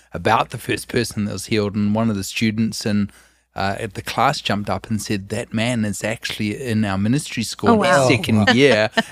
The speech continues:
Speaker 1: And they brought him in from the following, from the room next door to me. So it was, yeah.
Speaker 2: Wow.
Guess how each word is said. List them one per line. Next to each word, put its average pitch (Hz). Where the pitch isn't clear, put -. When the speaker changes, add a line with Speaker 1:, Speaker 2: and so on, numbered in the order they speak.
Speaker 1:
And 120
they 117
brought 123
him 117
in 123
from 123
the 120
following, 123
from 127
the 123
room 123
next 123
door 147
to 175
me. 123
So 208
it -
was, 285
yeah. 370
Speaker 2:
Wow. 233